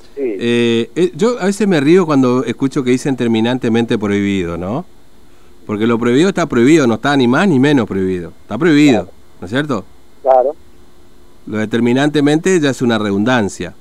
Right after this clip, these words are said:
Speaker 1: Claro.
Speaker 2: Ahora, ¿tenemos circulación viral comunitaria o no tenemos circulación viral comunitaria?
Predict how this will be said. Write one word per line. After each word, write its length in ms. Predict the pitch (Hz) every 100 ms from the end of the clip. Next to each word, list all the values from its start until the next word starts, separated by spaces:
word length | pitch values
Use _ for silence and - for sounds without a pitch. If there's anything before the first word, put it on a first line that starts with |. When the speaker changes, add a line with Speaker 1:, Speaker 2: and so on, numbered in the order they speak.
| - - -
Speaker 1:
Claro. 280 | 131 117 92 90 - -
Speaker 2:
Ahora, 500 | 117 127 120 95 -
¿tenemos 380 | 123 156 247 214
circulación 460 | 196 185 160 185 180
viral 220 | 165 165
comunitaria 680 | 160 147 151 170 214 254 240
o 100 | 135
no 140 | 143
tenemos 340 | 143 139 143 127
circulación 440 | 117 113 104 117
viral 200 | 107 104
comunitaria? 600 | 101 98 95 87 82 73